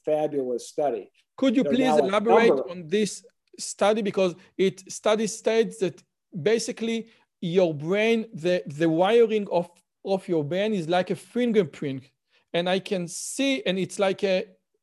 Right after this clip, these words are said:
Speaker 2: just a fingerprint.
Speaker 1: Yes.
Speaker 2: And so how does it relate to intelligence?
Speaker 1: Well, that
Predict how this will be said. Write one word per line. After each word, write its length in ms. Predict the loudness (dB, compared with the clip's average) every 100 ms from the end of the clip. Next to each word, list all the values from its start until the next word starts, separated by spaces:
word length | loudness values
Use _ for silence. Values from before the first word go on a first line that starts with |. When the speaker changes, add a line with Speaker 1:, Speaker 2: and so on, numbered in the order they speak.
| 0
Speaker 2:
just 160 | 0 0
a 40 |
fingerprint. 680 | -2 -2 -2 -6 -10 -10 _ _ _ _ _ _
Speaker 1:
Yes. 260 | 0 0 -2
Speaker 2:
And 180 | -8 2
so 340 | 4 4 2 _
how 220 | -2 0
does 180 | 2 0
it 160 | -2 -2
relate 400 | 2 2 0 -4
to 80 | -4
intelligence? 760 | -2 0 0 -2 -6 -10 -16 _ _ _ _ _ _ _ _ _
Speaker 1:
Well, 540 | 0 4 4 4 -2 -10 -2
that 420 | 2 2 2 -2